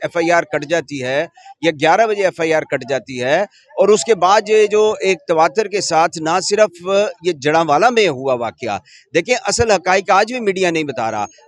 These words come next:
आज भी हमारे लोगों को नहीं पता, ये सिर्फ जड़ावाला के एक तहसील में जो एक टाउन है जड़ावाला, वहाँ तो ये नुकसान हुआ है, लेकिन अतराफ में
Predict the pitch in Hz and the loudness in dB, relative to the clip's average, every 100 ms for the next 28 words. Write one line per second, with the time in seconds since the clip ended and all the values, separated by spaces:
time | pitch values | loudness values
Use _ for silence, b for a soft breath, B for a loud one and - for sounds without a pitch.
0 | 156 208 240 226 233 196 185 160 160 151 | 0 2 0 0 0 2 0 -2 -2 -2
1 | 147 151 139 139 185 226 220 - 214 208 | -4 -4 -4 -2 -2 0 -2 -2 -4 -4
2 | 139 165 185 185 170 185 214 208 b b | -2 2 2 2 0 2 2 0 b b
3 | b 190 196 202 196 196 - 175 - 156 | b 0 2 2 2 0 0 -4 -2 -4
4 | 196 220 202 220 226 233 _ - 120 180 | -6 -6 -2 0 -2 -6 _ -14 -2 -2
5 | 202 190 165 - 151 214 202 180 160 170 | 0 -2 -2 0 0 0 -2 -2 0 0
6 | 170 170 214 214 147 139 170 196 208 208 | -2 0 0 -2 -4 0 0 0 0 0
7 | 208 196 165 - 175 202 147 143 254 226 | 0 -2 -4 -2 0 0 -2 0 2 4
8 | 160 - b b b 190 208 247 - 190 | 2 -2 b b b -4 -2 -6 -4 -6
9 | - 185 185 220 226 196 208 | -2 0 2 0 -2 -4 -4